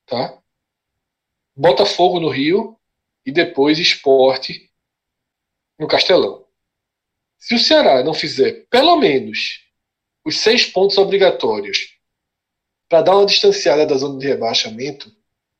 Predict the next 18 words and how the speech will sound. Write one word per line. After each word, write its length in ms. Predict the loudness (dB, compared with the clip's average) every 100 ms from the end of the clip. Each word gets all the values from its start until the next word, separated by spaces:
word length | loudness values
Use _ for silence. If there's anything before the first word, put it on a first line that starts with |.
| _ _ _ _ 0
eu 120 | 2
começo 840 | 4 2 4 2 2 -2 -4 -6 _ _ _ _ _ _ _ _
a 80 | -6
projetar 520 | 2 4 4 2 0
que 80 | 0
o 40 |
Ceará 280 | 0 2 4
vai 120 | 2
passar 240 | 0 0 0
o 80 | 0
campeonato 440 | 2 2 2 0
todo 580 | 2 4 4 0 -2 _ _ _ _ _ _ _ _ _ _ _ _ -6
flutuando 680 | -2 0 2 4 4 2 0
nessa 340 | -2 0 2
área 140 | 2
de 100 | 2
risco. 460 | 2 2 0 -4 -12 _ _ _ _ _ _ _ _ _ _ _ _ _ _
Porque 1400 | -4 -4 -6 -4 0 0 0 0 -2 -4 -6 -10 -16